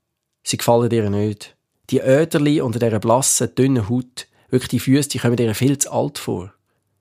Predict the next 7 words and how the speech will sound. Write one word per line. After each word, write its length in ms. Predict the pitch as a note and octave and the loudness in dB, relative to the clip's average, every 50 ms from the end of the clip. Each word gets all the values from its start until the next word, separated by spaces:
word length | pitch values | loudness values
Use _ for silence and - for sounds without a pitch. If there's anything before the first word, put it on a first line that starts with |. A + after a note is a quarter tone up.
| _ _ _ _ _ _ _ _ _ _ _ | _ _ _ _ _ _ _ _ _ _ _
Und 140 | - A2+ G2 | -6 -2 2
dann 160 | A#2 B2+ C3+ | 2 2 4
setzt 360 | B2+ C3 A#2+ - - - - | 4 2 2 0 -2 -8 -6
Estelle 380 | - A#2+ B2 - - - A#2+ A#2 | -4 -4 -4 -2 -2 0 0 0
den 140 | A2 G#2 F2 | 0 -2 -4
Humpen 380 | F#2+ A2 A#2 A2+ - - G2 F#2+ | -4 -4 -4 -4 -6 -6 -4 -4
an 260 | F#2+ G2 G2 F#2 | -4 -4 -4 -6